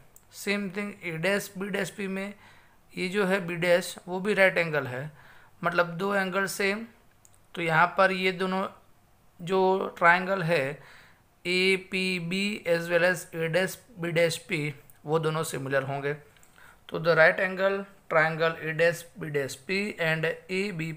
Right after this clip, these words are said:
P are also similar। Therefore यहाँ पर भी हम कह सकते हैं वर्टिकल, देखो A dash B dash,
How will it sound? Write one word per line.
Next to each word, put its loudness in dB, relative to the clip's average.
P -8
are 0
also -8
similar। 0
Therefore 4
यहाँ 8
पर -8
भी -10
हम -10
कह -2
सकते -8
हैं -4
वर्टिकल, 0
देखो -6
A -2
dash 0
B -4
dash, 2